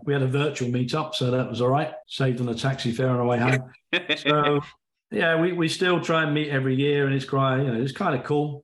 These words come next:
Speaker 1: kinda good to, uh, same old stories, but they keep getting bigger and bigger every year. But there you go.
Speaker 2: <laughs> You don't, you can't say you over-exaggerate, surely. <laughs> Surely not.
Speaker 1: Comes of age. Comes of age.
Speaker 2: But can you tell us about the inspiration to your helmet design? I've had a, I've had a question from one of our fans, actually, to, to ask us,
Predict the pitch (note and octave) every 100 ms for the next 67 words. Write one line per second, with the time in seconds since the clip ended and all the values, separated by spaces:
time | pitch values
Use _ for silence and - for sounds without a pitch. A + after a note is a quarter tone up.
0 | _ - C#3 C3 C#3 C3+ C3 B2+ - D3
1 | C#3+ C3 - C#3 C#3 C#3 C3 C3 B2+ D3
2 | C#3 B2+ B2+ B2 B2 C3 B2 A#2+ A#2 A2+
3 | A#2 A#2 C3 C3+ B2 A2+ E3 B2 - A#2+
4 | A#2 - A2+ - - - - B2+ - A#2
5 | A#2 C#3 G#2 G#2 F#2+ F#2+ F#2 F2 F#2+ F#2
6 | E2+ D#2+ - A2+ F2 D2+ - - _ -
7 | - - - C#3+ G2+ D#2+ C3+ C#3+ B2+ B2+
8 | B2 A#2 - - D3 C#3 B2+ B2 A#2 -
9 | - C#3 - F#3 F#3 G#3+ G#3 F#3+ D#3+ E3
10 | D#3+ E3 D3+ D#3+ C#3+ C#3+ C#3 C3+ D3 B2+
11 | E2 - F#2+ F#2+ F2+ A#2+ A#2+ A2+ B2 -
12 | B2+ A2+ G2+ G#2+ G2 F#2+ - G2+ F2 E2
13 | D#2 F2 D#2+ E2+ C2+ C2+ D#2+ G2 - -
14 | -